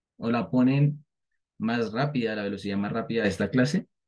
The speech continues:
la ven más rápido y hacen unos ejercicios, ¿listo? Y estuvieron una hora de inglés, súper enfocados, entendieron todo porque no estaban distraye-, no estaban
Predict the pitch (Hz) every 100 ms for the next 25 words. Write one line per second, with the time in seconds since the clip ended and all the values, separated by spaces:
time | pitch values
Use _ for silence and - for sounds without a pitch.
0 | _ _ _ _ _ _ _ 117 127 139
1 | 156 156 165 165 180 151 131 120 123 120
2 | 117 123 123 117 104 85 - 101 104 156
3 | - - 123 131 131 120 123 131 117 113
4 | 110 117 120 - - _ - 151 151 151
5 | 151 147 151 147 147 147 123 117 113 107
6 | 107 107 131 127 127 123 - 110 - 131
7 | 151 147 143 135 135 127 123 113 113 113
8 | - 120 - 117 113 117